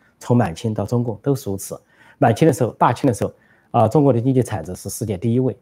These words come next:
啊，比美国、日本都强，但它处于挨打的地位，因为自己腐败、贪婪，维护的是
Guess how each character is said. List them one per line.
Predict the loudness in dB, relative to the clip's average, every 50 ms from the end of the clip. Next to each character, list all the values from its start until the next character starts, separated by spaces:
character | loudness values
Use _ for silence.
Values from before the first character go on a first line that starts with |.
| _ _
啊， | -10 -8 -8 -6
比 | -4 -4 -4 -4
美 | -4 -6 -8 -8
国、 | -6 -6 -6 -4
日 | -2 -2 -2
本 | -2 -2
都 | -4 -6
强， | -8 -8 -12 -18 -20 _ _ _ _ _ _
但 | -6 -4
它 | -4 -6
处 | -8 -8 -8 -6
于 |
挨 | -6 -4 -4 -6 -6
打 | -8 -10 -12
的 | -10
地 | -8 -6 -6
位， | -6 -6 -8 -12 _ _ _
因 | -4 -4
为 | -2
自 | -2 -4
己 | -4 -4 -6
腐 | -8 -10 -10 -10
败、 | -8 -8 -10 -10 -12 _
贪 | -14 -8 -6 -4 -4
婪， | -4 -6 -8 _ _ _ _ _ _ -2
维 | 0 0
护 | 0 0 0
的 | -2 -2
是 | -4 -6 -10